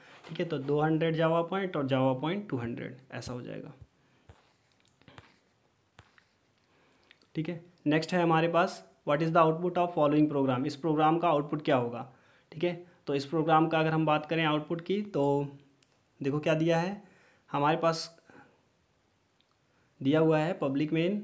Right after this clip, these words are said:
for int i is equal to zero और zero i plus plus, और यहाँ पे क्या है, hello Java point, ठीक है।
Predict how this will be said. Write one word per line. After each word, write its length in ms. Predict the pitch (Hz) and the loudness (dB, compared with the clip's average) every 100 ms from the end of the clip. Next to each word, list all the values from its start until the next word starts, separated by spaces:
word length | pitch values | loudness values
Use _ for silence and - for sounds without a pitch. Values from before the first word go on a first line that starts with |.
| - - | -8 2
for 220 | 151 151 - - | 4 4 2 0
int 260 | 165 170 190 | 0 0 0
i 100 | 139 147 | 0 2
is 100 | 156 | 0
equal 300 | 156 160 156 | 2 0 2
to 120 | 151 | 0
zero 320 | 143 139 175 214 - - _ _ | 0 0 0 -4 -10 -20 _ _
और 200 | - 135 | 0 0
zero 320 | 139 143 170 151 | 0 0 0 0
i 120 | 143 151 | 0 0
plus 260 | 151 143 - | 0 -2 0
plus, 220 | 143 120 - _ - - - | 0 0 -6 _ -20 -20 -6
और 120 | 139 | -2
यहाँ 180 | 139 151 | 0 0
पे 140 | 156 | -2
क्या 140 | 160 160 | -2 0
है, 260 | 170 233 - _ _ - | -2 -6 -12 _ _ 0
hello 240 | 143 170 220 240 - _ _ _ _ _ _ _ _ _ _ _ - | 2 4 2 -4 -14 _ _ _ _ _ _ _ _ _ _ _ -10
Java 320 | 131 139 127 - | 0 4 4 0
point, 340 | 110 - - _ | -10 -14 -20 _
ठीक 120 | 156 | -4
है। 180 | 185 160 | -4 -4